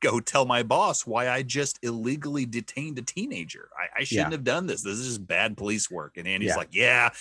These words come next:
Speaker 1: it was bad F B I work too. My bad." <laughs>
Speaker 2: <laughs> At least Dave never let Leslie waterboard him, but that's about all he's gonna be able to claim, you know, to help
Speaker 1: <sighs>
Speaker 2: save his case.
Speaker 1: Yep, I agree.
Speaker 2: Yeah.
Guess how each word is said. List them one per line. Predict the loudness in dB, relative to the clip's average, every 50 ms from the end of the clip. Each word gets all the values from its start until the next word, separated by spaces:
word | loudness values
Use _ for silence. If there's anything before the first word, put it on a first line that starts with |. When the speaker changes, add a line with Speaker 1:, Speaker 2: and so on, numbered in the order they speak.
| -14 -14 -8 -2 2
Speaker 1:
it | 4
was | 4 4 4
bad | 4 4 6 6 6 6
F | 6 4 2 2
B | 2 4 6
I | 6 6 6
work | 6 4 2 0 0
too. | 0 2 4 4 4
My | 4 2 4 4 4 4
bad." | 4 4 4 6 6 4 4 4 4 4
<laughs> | 2 -2 -14 -16 -10 -2 2
Speaker 2:
<laughs> | 4 4 6 6 4 4 4 2 0 0 0 2 0 0 2 2 0 0 0 -2 -14 -12 -8 -6 -6 -6 -6 -8 -12 -10 -2 4 4 4 4 4 -2 -14 -10 0 4
At | 4 6
least | 8 8 8 8 8 6 8
Dave | 8 8 8 10 8
never | 8 8 8 6 6
let | 6 6 4 4 2
Leslie | 2 2 4 4 4 2
waterboard | 4 4 2 4 4 2 2 2 2 2 2 2
him, | 2 0 0
but | 0 0 2
that's | 2 2 2 2 2
about | 4 4 4 4 4
all | 4 4 4
he's | 6 4 4 4
gonna | 4 2 2 2 0
be | 0 0
able | 0 0 -2 -2
to | -4 -6
claim, | -6 -4 -4 -2 -2 0 0 0 0 0
you | 0 -2
know, | -2 -2
to | -4 -4 -4 -2 -2 -2
help | -2 -2 -2 -2
Speaker 1:
<sighs> |
Speaker 2:
save | -2 0 0 0 0 0
his | -2 -4 -4 -4
case. | -6 -4 -6 -6 -6 -6 -8 -10 -12 _ _ _ _ _ _ -14 -8
Speaker 1:
Yep, | -2 0 2 2 2 2 0 _ _ -12
I | -10 -8
agree. | -6 -6 -4 -2 -2
Speaker 2:
Yeah. | -2 -2 -2